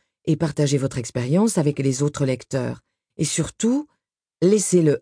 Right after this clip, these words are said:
hack agir. Introduction. La transition est entre vos mains.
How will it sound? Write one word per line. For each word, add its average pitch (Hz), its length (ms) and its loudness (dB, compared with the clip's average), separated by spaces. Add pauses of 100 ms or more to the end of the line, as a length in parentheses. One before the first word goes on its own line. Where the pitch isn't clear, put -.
hack - 400 -4 (200)
agir. 123 400 -2 (4000)
Introduction. 147 800 4 (1000)
La 156 120 4
transition 190 720 2 (100)
est 170 180 0
entre 208 280 2
vos 139 160 -2
mains. 107 220 -2